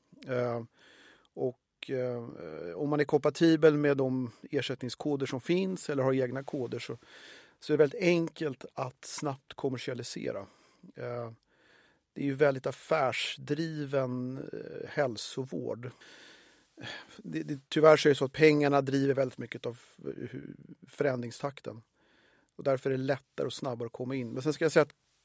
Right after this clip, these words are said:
covid och corona skapade ett otroligt momentum i U S A kring att gå över till telemedicin och digital vård och sjukvård i hemmet. Man ändrade väldigt snabbt ersättningssystemet redan förra våren där man ersatte läkarna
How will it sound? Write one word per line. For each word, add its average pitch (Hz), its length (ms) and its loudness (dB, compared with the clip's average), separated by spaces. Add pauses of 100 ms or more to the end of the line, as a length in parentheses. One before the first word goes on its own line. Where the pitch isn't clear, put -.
(120)
covid 151 580 -2
och 139 100 -2
corona 147 640 0 (1200)
skapade 143 520 4
ett 139 100 -4
otroligt 147 480 -4
momentum 139 600 0
i - 20 0
U 135 120 -2
S 131 140 -6
A 120 180 -4
kring 117 440 -8
att - 280 -12
gå 127 240 -2
över 123 220 2
till 120 140 -12
telemedicin 131 1200 0
och 123 340 -8
digital 120 500 -2
vård 120 360 -4
och 113 80 -10
sjukvård 120 340 -8
i 135 40 -8
hemmet. 110 480 -8 (360)
Man 135 140 -4
ändrade 143 520 6
väldigt 131 360 4
snabbt - 800 -6 (440)
ersättningssystemet 131 1300 -2
redan 120 280 -6
förra 120 260 -2
våren 147 520 0
där 131 80 -6
man 127 160 -6
ersatte 127 500 -6
läkarna 110 500 -8